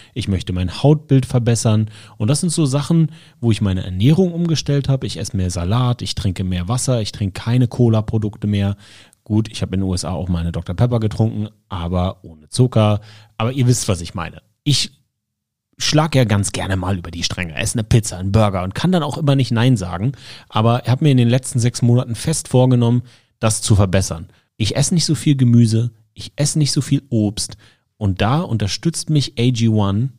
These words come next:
richtig, richtig gut. Warum? Na, ganz einfach. Weil A G one mit Vanille und Ananas verfeinert ist und ein Teil seines Aromas von den enthaltenen Frucht- und Gemüsesorten wie Papaya, Brokkoli, Kirsche, Karotte sowie der leichten Süße von Stevia bekommt.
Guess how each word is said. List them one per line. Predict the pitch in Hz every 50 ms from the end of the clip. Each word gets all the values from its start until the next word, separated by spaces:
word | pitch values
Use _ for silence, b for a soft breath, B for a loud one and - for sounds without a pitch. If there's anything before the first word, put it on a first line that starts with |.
| _ 98
richtig, | 98 107 113 113 - - - 113 110 107 - 101
richtig | 90 90 92 87 - - 95 - - -
gut. | - 92 87 - - - _
Warum? | 98 95 92 92 117 165 214 220 -
Na, | - 170
ganz | 175 175 165 -
einfach. | - 170 196 202 - 104 90 - - -
Weil | - 113 123 131
A | 139 143 151
G | 139 139 147
one | 139 147 151 156 139 104 92 - -
mit | 110 113 110
Vanille | 123 123 123 135 151 156 151 143 120
und | 113 - -
Ananas | 110 127 139 135 110 92 - -
verfeinert | - 95 92 - 92 87 87 87 85 -
ist | 101 131 151 - - _ _
und | 117 113
ein | 110 110 113
Teil | 107 - 151 156 185 190
seines | 156 151 147 143 131 -
Aromas | - 107 98 98 127 143 135 95 87 92 - - - - - _
von | - 127 143
den | 151 139 98
enthaltenen | 87 98 98 101 95 92 95 92 - 101 104 107 107 104
Frucht- | - - - - 175 208 - - - - - -
und | - 131 120 -
Gemüsesorten | 123 113 120 135 175 180 - 151 117 101 90 85 82 - 80 82 87
wie | 92 95
Papaya, | - - 98 95 - - 90 90 85 85 92 113 139
Brokkoli, | 139 113 104 101 92 90 - 90 90 98 131
Kirsche, | - - - - 87 85 85 - - 131 147
Karotte | 147 - 120 104 - - 107 - - 120 135
sowie | 139 - 104 92 95 95
der | 82 95 92
leichten | 90 90 98 131 151 - - - - 160
Süße | 151 - 170 151 151 - -
von | - - 196 185 175
Stevia | - - - - 202 202 185 156 110 101 95
bekommt. | 92 90 85 - 80 65 76 85